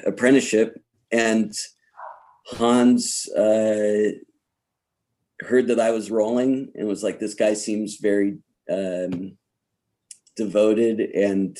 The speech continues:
and really invested in, in doing a good job. Let's give him a shot." And so I was hired to, to work with Hans in two thousand six,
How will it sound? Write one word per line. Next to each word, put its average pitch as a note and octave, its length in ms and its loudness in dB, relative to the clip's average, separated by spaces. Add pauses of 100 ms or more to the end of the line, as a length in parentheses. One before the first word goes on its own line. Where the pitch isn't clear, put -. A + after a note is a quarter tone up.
(120)
and F2+ 500 -2 (540)
really A2+ 280 4
invested G#2 500 2
in, G2+ 300 2
in G2+ 160 2
doing G#2 240 2
a G2+ 80 2
good F#2+ 160 -2
job. G#2 360 4 (480)
Let's G2+ 180 -4
give G#2+ 180 0
him G#2+ 120 0
a G2 60 0
shot." D#2+ 320 -4 (480)
And G2+ 200 0
so F#2+ 420 0 (800)
I F2+ 100 2
was F#2+ 140 2
hired G#2 460 0
to, F#2+ 340 -2 (160)
to F#2+ 320 -4 (180)
work G#2 220 -6
with F#2+ 160 -6
Hans G2+ 400 -4
in F2 220 -6 (280)
two G#2 140 -4
thousand F#2+ 640 0 (840)
six, - 720 -4